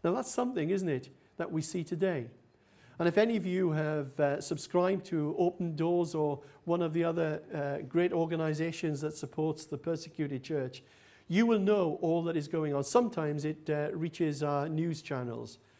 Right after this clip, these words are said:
Remember what happened on Easter Sunday in Sri Lanka, uh, with the churches being bombed and two hundred and fifty Christians being killed, with another five hundred who were injured.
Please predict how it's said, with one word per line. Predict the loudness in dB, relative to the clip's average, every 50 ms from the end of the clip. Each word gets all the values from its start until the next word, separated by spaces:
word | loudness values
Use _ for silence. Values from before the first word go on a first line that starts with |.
| _ _ _ -20 _ -2
Remember | 4 4 6 6 6
what | 6 4 4 4
happened | 4 0 0 0 0 -2
on | 0 0
Easter | -2 -2 -2 -4
Sunday | -4 -2 0 0 0 0 0 -2 -2 -2 -2 -4
in | -6 -6
Sri | -2 0 0
Lanka, | 0 2 2 0 0 0 0 -2 -2 -2 -6 -14 -20 -20 _ _ -20 _ _ _ -20 -20 -20 -20 -20 -20 -20 -20 -10 -2
uh, | 2 4 4 4 4
with | 2 2 2 2 2 2 -2 -6 -2
the | -2 -4
churches | -2 2 6 6 6 6 6 2 -2 -2 2
being | 2 2 2 2 2
bombed | 2 2 2 2 0 0
and | -2 -4 -4
two | -2 -2 0 0
hundred | 2 2 0 -2 -2
and | -4 -4
fifty | -2 -4 -4 -4 -6 -12
Christians | -10 -4 -4 -4 -4 -4 -4 -2 -2 -2 0
being | -2 -2 -2 -2
killed, | -4 -4 -2 -2 -2 -2 -2
with | -4 -2 -2
another | -2 -2 -2 -2 -4
five | -4 -4 -6 -4 -2 -2 -4 -4 -6
hundred | -6 -6 -2 0 0 0 0 -2 -6 -14 -20 -20 -20 -20 -20 -20 -20 _ -4
who | -2 -2 0
were | 2 2 0 2
injured. | 0 0 0 0 0 -2 -2 -2 -2 -2 -2 -6